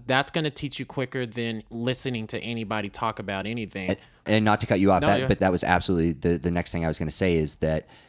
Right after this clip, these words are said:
Speaker 2: you are somebody who constantly talks about your failures in a proud way. You're not, you don't shy away from it all because you're like, "I might have failed doing this, but let me tell you everything I learned when this didn't work." And then
Speaker 1: Yep.
Speaker 2: the next time you do it, all that stuff is there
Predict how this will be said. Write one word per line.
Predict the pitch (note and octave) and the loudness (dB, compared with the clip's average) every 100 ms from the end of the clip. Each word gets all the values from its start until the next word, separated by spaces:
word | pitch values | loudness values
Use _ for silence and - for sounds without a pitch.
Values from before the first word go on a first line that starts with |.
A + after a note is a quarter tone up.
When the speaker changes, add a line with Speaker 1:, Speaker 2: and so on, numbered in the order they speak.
| _ - | _ -12
Speaker 2:
you | E2 E2+ A2 A#2 A2 | -6 0 4 4 4
are | F2+ | 2
somebody | F#2 G2 F2+ E2 | 2 0 0 0
who | D#2 F2 | -2 -4
constantly | - - F#2+ G2+ - G2 - F#2 E2+ | -4 0 2 2 -2 -4 -2 -2 -2
talks | - G2 G#2+ - | -4 0 0 0
about | F#2 E2 C#2+ | 0 0 0
your | D2+ | -2
failures | - - G2 A#2 D#2+ D2 D2+ - | -2 0 2 2 2 0 -2 -2
in | A2+ | 0
a | G#2+ | 0
proud | D#2+ - - G#2+ A#2+ A2+ | -2 -6 -2 2 4 4
way. | E2 G#2+ B2+ | 4 2 2
You're | F#2+ F2+ | 2 2
not, | F#2+ G2 | 2 2
you | F#2+ | 2
don't | F2+ | 0
shy | - - G#2 | -2 -2 2
away | G2 G2 | 2 2
from | F#2 F#2+ | 0 0
it | F2+ | 2
all | A2 | 2
because | F#2+ G2+ F2 | 0 -2 -2
you're | F2+ | 0
like, | F2 E2 - | 0 0 -6
"I | - G2+ A2+ | -8 -2 0
might | G#2+ A2 | 2 2
have | E2+ | 0
failed | - A2+ A2+ A#2+ | -2 0 0 2
doing | F#2 F2 E2+ | 2 0 2
this, | G#2+ G#2+ | 0 0
but | - | -2
let | D#2+ F#2 B2 | 0 0 0
me | |
tell | D#3 - B2 | -2 -2 0
you | F2+ - | 0 -2
everything | F2 F2+ G2 G#2 F#2+ | -2 0 -2 -2 -2
I | E2 | 0
learned | D2+ E2+ F2 D2 D2 | 0 0 0 0 -2
when | D2+ D#2 | -4 -2
this | D#2+ - | -2 -2
didn't | E2 C2+ | -2 -2
work." | C#2+ D#2+ A#1 _ _ _ _ | 0 0 -2 _ _ _ _
And | G#2 | 0
then | A#2+ | 2
Speaker 1:
Yep. | |
Speaker 2:
the | A#2 | 2
next | A2+ D#3 - | 2 0 -2
time | B2+ A2 | -2 0
you | G2 | 0
do | F2+ G2 G2 | 2 2 2
it, | - | 2
all | B2 A#2 | -2 -2
that | A2 | -4
stuff | - F#2+ | -4 -4
is | E2 C#2+ | -2 0
there | G2+ C3 D2+ | 2 2 0